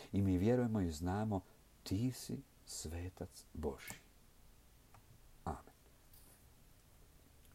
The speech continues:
Evo, dragi moji slušatelji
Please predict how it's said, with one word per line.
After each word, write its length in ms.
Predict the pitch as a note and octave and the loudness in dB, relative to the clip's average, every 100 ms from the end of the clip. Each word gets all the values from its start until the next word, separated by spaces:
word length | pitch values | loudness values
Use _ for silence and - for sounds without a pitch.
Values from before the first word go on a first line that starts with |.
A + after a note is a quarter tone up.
| - - - - - - - - | -20 -20 -20 -20 -20 -20 -18 -2
Evo, 160 | F#2+ D#2 | 0 4
dragi 260 | F2+ F2 | 4 4
moji 160 | E2+ F2 | 2 -2
slušatelji 840 | - C3+ - A2+ - G2 F#2+ F2 | -2 -4 -4 -4 0 4 4 2